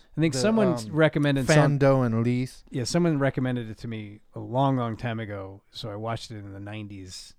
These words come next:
Speaker 2: Yeah, and I saw it in the nineties.
Speaker 1: Yeah.
Speaker 2: Was the last time I saw Santa
Speaker 1: Yeah.
Speaker 2: Sangre too,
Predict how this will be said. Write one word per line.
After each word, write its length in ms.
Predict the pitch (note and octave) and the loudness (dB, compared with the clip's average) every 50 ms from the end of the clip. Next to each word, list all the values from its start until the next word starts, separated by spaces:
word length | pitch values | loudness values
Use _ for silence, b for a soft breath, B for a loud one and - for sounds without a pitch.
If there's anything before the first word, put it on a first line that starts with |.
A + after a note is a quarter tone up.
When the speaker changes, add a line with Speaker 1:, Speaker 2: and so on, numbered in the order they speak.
| _ | _
Speaker 2:
Yeah, 420 | - D3 D3+ D#3 C#3 A#2 F#2+ F#2 - - _ _ - | 0 2 4 4 4 2 -2 -6 -16 -20 _ _ -2
and 100 | D3+ D3 | 0 2
I 160 | D3 D#3+ E3+ | 2 2 2
saw 360 | - - - F3 E3 D#3+ C#3+ | 2 0 2 2 2 2 2
it 140 | C3 B2+ - | 0 -2 -4
in 140 | - C#3+ B2+ | -4 -4 -2
the 60 | B2 | -2
nineties. 460 | A#2+ A#2 A2 A2 G#2 - - - - B2+ | -2 -2 -4 -6 -8 -12 -14 -12 -6 -4
Speaker 1:
Yeah. 160 | B2 A2 C3+ | -2 0 0
Speaker 2:
Was 120 | C#3+ A#2+ | 0 0
the 40 | C3 | 0
last 220 | B2+ A#2 A2 - | -2 -4 -4 -8
time 120 | - A#2 G#2+ | -10 -12 -12
I 60 | A2 | -12
saw 220 | A2 - A#2 G2 | -12 -12 -14 -16
Santa 220 | - - - A2+ G2+ | -14 -14 -14 -14 -12
Speaker 1:
Yeah. 60 | F#2+ | -12
Speaker 2:
Sangre 380 | F#2+ - A2+ G2+ G#2 G2 G2+ G2 | -12 -12 -12 -12 -12 -12 -14 -14
too, 220 | - - - - | -14 -16 -16 -18